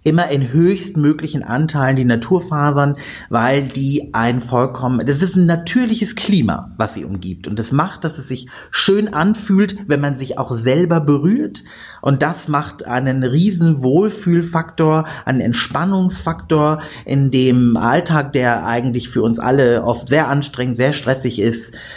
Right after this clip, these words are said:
ist so dieser ganz kleine Moment von in sich ruhen können, finde ich sehr, sehr wichtig für den Alltag.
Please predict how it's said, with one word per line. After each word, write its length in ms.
ist 240
so 80
dieser 320
ganz 320
kleine 420
Moment 480
von 280
in 180
sich 300
ruhen 340
können, 480
finde 300
ich 240
sehr, 160
sehr 220
wichtig 280
für 120
den 120
Alltag. 480